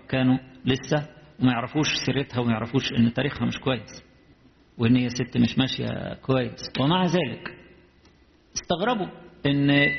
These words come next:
السامرية دي وغيرها من أهل السامرة ينضموا للملكوت. أيوة طبعًا،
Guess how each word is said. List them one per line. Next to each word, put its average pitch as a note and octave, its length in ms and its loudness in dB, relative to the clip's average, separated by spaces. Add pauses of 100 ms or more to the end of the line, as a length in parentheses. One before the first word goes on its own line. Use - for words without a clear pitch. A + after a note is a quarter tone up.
(500)
السامرية D3+ 580 0
دي D#3+ 180 2
وغيرها D3 380 2
من C3 220 4
أهل D3+ 200 2
السامرة B2+ 560 2 (840)
ينضموا E3+ 560 2
للملكوت. F3 880 0 (760)
أيوة G#3 260 0
طبعًا، G3+ 280 -2